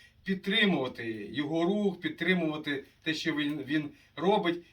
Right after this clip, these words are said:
і підтримувати надання снайперським підрозділам озброєння, е, Б К, е, еквіпменту та, ну, інших потрібних речей.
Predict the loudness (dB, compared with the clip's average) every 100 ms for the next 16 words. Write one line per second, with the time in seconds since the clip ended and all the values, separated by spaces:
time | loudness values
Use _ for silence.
0 | -16 -6 -4 0 2 2 0 -2 -4 -2
1 | 2 4 4 2 0 0 -4 -6 -8 -8
2 | -14 _ _ -4 0 4 4 4 2 2
3 | 0 -6 -8 -4 2 6 6 6 2 0
4 | -8 _ -2 2 2 0 -6 4 6 10
5 | 10 8 4 0 0 -4 -4 -2 -2 -2
6 | -4 -4 -6 -6 -16 -20 _ 2 6 6
7 | 2 -6 -6 -4 0 0 0 -8 -8 -8
8 | -2 -2 -2 -4 -6 -20 _ -4 -2 0
9 | 2 2 -2